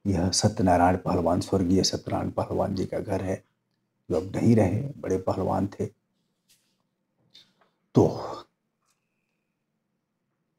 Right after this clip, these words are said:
जेसीबी लगातार टच कर रही है कि खजाना कहाँ है। एक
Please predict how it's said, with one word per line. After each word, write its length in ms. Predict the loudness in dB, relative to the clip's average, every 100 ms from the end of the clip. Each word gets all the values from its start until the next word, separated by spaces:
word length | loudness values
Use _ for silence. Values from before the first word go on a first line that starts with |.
| _ _ _ _ _ _ _ _ 4
जेसीबी 640 | 6 8 8 8 8 4 -4 4
लगातार 600 | 6 6 6 4 4 -2 -10 _ _ _ _ _ _ _ 0
टच 180 | 0 2
कर 200 | 2 4
रही 380 | 4 4 2 -2
है 60 | -14 _ _ _ _ _ -10
कि 60 | -8
खजाना 460 | 0 2 4 4
कहाँ 340 | 0 -4 -4 -6
है। 240 | -10 -18 _ _ _ _ _ _ _ _ -20 -20 -20 _ _ 4
एक 260 | 6 6